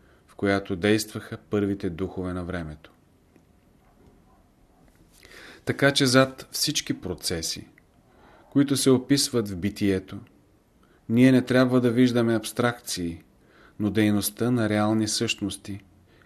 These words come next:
както видяхме с понятието ден. Така, например, казано е в битието: "И тъмнината беше върху бездната", стоейки на принципа, че зад всичко трябва да виждаме определени същества,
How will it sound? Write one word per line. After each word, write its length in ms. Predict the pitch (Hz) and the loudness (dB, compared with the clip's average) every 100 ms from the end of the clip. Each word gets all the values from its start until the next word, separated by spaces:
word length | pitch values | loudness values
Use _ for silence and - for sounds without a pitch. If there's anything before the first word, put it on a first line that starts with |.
| - | -6
както 360 | 104 101 - | -6 -6 -4
видяхме 540 | 98 98 101 - 101 104 | -2 0 -2 -2 -8 -6
с 120 | - | -10
понятието 680 | - 95 92 95 92 90 92 | -6 -4 -4 -4 -8 -8 -8
ден. 340 | 87 85 78 - _ _ _ _ _ _ - - - _ | -4 -6 -8 -14 _ _ _ _ _ _ -20 -20 -20 _
Така, 280 | 110 - 135 | -6 2 2
например, 560 | 131 131 127 110 110 - | 2 4 4 4 0 0
казано 440 | 117 107 110 104 | 0 2 0 0
е 40 | |
в 80 | 95 | -2
битието: 640 | 90 95 - 95 95 90 85 _ _ - | -6 -6 -2 -2 -2 -12 -16 _ _ -12
"И 160 | 104 | -10
тъмнината 720 | - 101 98 98 101 107 127 127 - | -4 -2 0 0 -2 -4 -10 -12 -12
беше 420 | 87 78 101 - 101 | -6 -2 -2 -2 -2
върху 320 | 95 - 92 | -4 -4 -6
бездната", 680 | 85 107 98 87 78 76 - _ _ _ _ - - - - _ _ _ | 2 2 2 -4 -10 -14 -18 _ _ _ _ -20 -20 -20 -20 _ _ _
стоейки 540 | - - 107 110 110 110 | -12 0 2 2 2 -4
на 100 | 101 | -4
принципа, 640 | - 117 113 - 101 98 85 | 0 0 0 -6 -8 -10 -10
че 160 | - 92 | -8 -4
зад 300 | 98 117 - | 0 -2 -4
всичко 540 | - - 135 - - | -10 -6 -6 -6 -14
трябва 440 | - 104 104 98 95 | -8 -2 -2 -2 -4
да 100 | 92 | -2
виждаме 500 | 95 98 95 87 92 | -2 -2 -4 -4 -6
определени 580 | 87 95 95 98 98 | -6 -4 0 0 0
същества, 720 | 95 90 - 87 - - 107 | -2 -6 -8 -8 -8 -6 -6